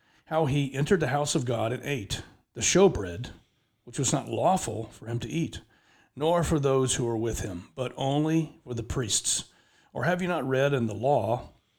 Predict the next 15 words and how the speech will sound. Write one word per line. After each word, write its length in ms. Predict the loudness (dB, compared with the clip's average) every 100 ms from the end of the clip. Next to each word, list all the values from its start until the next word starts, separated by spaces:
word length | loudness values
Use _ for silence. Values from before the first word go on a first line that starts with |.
| -20 -20 -8
that 140 | -2
on 120 | 0
the 80 | 2
Sabbath 580 | 2 2 2 0 -2 -4
the 80 | -8
priests 640 | -8 -6 -4 -4 -2 -4 -4
in 160 | -4 -2
the 80 | -2
temple 600 | 2 2 2 -2 -8 -14 _ _ -6
profane 840 | 0 0 0 2 2 2 -4 -10 -14 _ _ _ _ _ -4
the 80 |
Sabbath 560 | 0 0 -2 -8 -12 -16 -16
and 140 | -6 0
are 320 | 2 0 -4 _ _
blameless? 960 | -12 -2 2 4 4 0 -4 -2 -2